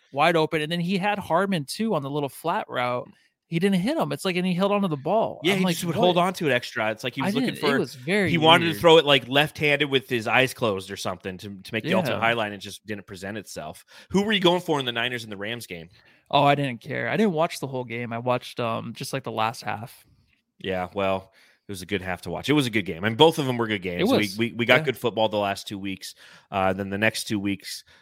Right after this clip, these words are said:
Speaker 2: we will get no football. Um, let me see here. Did Sun-, I bet you the Suns play on fucking Super Bowl Sunday.
Speaker 1: No,
Speaker 2: No,
Speaker 1: they
Speaker 2: they
Speaker 1: don't.
Speaker 2: don't.
Speaker 1: No teams,
Speaker 2: Okay.
Speaker 1: no teams play on Super Bowl
Speaker 2: Good,
Speaker 1: Sunday.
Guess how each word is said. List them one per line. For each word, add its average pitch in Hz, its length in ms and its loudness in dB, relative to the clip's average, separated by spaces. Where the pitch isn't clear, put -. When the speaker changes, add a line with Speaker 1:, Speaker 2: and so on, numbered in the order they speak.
Speaker 2:
we 104 140 -2
will 95 160 -6
get 92 480 -6
no 104 260 -2
football. 92 500 -6
Um, 87 360 -12
let - 40 -10
me 135 60 -8
see 104 240 -4
here. 90 160 -6
Did 98 160 -8
Sun-, 120 240 -6
I 107 80 -6
bet 131 220 0
you - 40 -2
the 95 40 -2
Suns 92 260 -4
play 95 160 -6
on 85 100 -6
fucking 90 340 -4
Super 87 220 -8
Bowl 85 120 -6
Sunday. 85 240 -4
Speaker 1:
No, 160 100 8
Speaker 2:
No, 156 60 10
Speaker 1:
they 151 80 8
Speaker 2:
they 151 40 4
Speaker 1:
don't. 123 180 2
Speaker 2:
don't. - 80 -8
Speaker 1:
No 156 120 6
teams, 151 300 0
Speaker 2:
Okay. - 100 2
Speaker 1:
no 147 140 -6
teams 143 260 -12
play 127 160 -10
on 120 100 -10
Super 117 200 -16
Bowl 110 100 -12
Speaker 2:
Good, 107 300 10
Speaker 1:
Sunday. - 100 -12